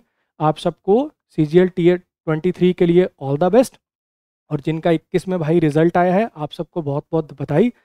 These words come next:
जितने स्टूडेंट्स से काफ़ियों के मैसेज आ चुके हैं, जिन्होंने नहीं किया भाई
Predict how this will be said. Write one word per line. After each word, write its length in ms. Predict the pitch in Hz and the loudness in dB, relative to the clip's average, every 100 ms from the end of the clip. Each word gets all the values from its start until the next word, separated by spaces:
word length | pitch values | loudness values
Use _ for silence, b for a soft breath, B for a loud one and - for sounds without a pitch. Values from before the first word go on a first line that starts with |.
| _ _ _ _ 143 | _ _ _ _ -8
जितने 260 | 151 180 | -4 -4
स्टूडेंट्स 340 | 180 175 170 170 | -4 -2 -2 -2
से 80 | 180 | -4
काफ़ियों 320 | 156 151 175 | -2 -2 -4
के 80 | 180 | -2
मैसेज 320 | 165 160 170 | -2 -4 -2
आ 100 | 156 | -2
चुके 240 | 156 185 214 | -4 -4 -2
हैं, 80 | 196 | 0
जिन्होंने 300 | 175 165 156 | -2 -2 -4
नहीं 200 | 147 170 | -4 -4
किया 220 | - 196 | 2 2
भाई 220 | 180 190 | 4 0